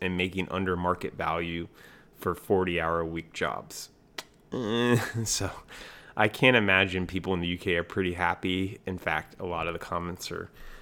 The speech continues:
pretty unhappy. I mean, this is a company that takes five billion dollars in profits, pays not a cent to the U K government, which is much more socialized, um, of a system 'cause they have, like, you know, public healthcare and so,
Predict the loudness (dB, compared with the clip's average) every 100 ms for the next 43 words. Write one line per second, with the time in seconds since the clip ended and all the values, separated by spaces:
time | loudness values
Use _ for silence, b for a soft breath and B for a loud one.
0 | B -8 -4 -2 -2 -2 -2 -2 -2 -2
1 | -4 -6 -6 -4 -4 -6 -8 -8 -6 -4
2 | -4 -4 -4 -6 -8 -16 B B B B
3 | -20 0 4 4 2 0 0 0 -2 -2
4 | -2 -4 -8 -4 -2 -2 -4 -10 -10 -16
5 | -14 -4 -4 -2 -4 -4 -6 -2 -2 -2
6 | -6 -10 -4 -4 -2 -4 0 0 0 -4
7 | -6 -8 -6 -6 -4 -2 -2 -2 -2 0
8 | -2 -2 -2 -2 -4 -2 -2 -4 -8 -14
9 | B B B B B -4 -2 -2 -4 -8
10 | -12 -18 -6 -4 -4 -6 -6 -6 -6 -6
11 | -8 -8 -8 -8 -10 -12 -16 -14 -12 -12
12 | -16 -20 -6 -4 -2 -4 -4 -6 -4 -4
13 | -4 -6 -6 -4 -6